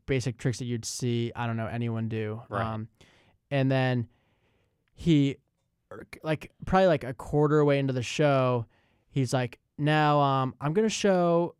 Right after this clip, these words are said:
Speaker 1: uh, the clip of me winning, uh, or not winning, sorry, or of me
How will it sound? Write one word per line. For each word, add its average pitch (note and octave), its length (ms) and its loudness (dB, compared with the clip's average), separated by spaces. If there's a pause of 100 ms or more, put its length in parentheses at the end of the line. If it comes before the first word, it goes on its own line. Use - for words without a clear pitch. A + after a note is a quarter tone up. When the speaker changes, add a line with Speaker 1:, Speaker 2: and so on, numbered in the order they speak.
(140)
Speaker 1:
uh, C3 440 2
the C#3 120 -4
clip D3 380 0
of C3+ 120 -4
me C3+ 380 -2 (1080)
winning, D3 720 2 (100)
uh, C3+ 320 -2
or C#3+ 100 -4
not C3 180 0
winning, A#2 160 -4
sorry, A2+ 300 -6
or C#3 100 -4
of C#3 180 -4
me C#3+ 320 0